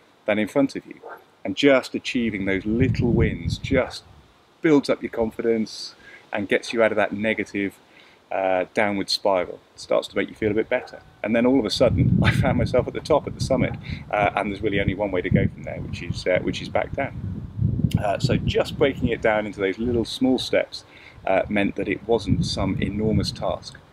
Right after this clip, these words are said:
that was almost unachievable, uh, that I couldn't imagine myself getting to the summit. I, but I could imagine myself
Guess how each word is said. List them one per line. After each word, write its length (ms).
that 160
was 320
almost 320
unachievable, 640
uh, 160
that 120
I 60
couldn't 340
imagine 460
myself 420
getting 180
to 80
the 100
summit. 380
I, 140
but 100
I 80
could 260
imagine 360
myself 360